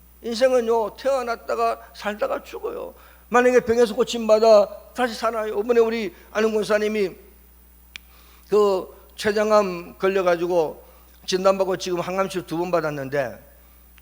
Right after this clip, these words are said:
어제 아래 다시 정밀 검사해 보니까 의사가 하는 말이 "췌장암이 아니네요." 그래. 속-, 속된 말로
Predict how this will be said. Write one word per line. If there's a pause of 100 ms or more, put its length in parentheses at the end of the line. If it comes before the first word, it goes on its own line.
어제
아래
다시
정밀
검사해
보니까
의사가
하는
말이 (680)
"췌장암이
아니네요."
그래. (2750)
속-,
속된
말로